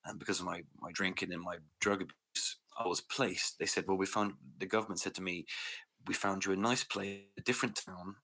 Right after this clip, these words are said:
away from all your old influences. And so you can stay here, cheap rent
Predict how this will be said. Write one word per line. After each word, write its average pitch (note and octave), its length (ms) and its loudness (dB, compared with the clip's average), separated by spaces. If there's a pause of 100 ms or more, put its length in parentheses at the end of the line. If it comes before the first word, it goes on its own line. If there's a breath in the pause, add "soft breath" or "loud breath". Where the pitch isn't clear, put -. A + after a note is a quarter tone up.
(160)
away G2+ 180 4
from G2+ 260 0
all G2+ 160 4
your G2 280 4
old G2 300 2
influences. E2+ 680 -2 (380 loud breath)
And G#2 140 -6
so - 180 4
you F2 180 -2
can F2 420 -6
stay G2 340 2
here, F2+ 500 2
cheap - 320 0
rent F2 340 0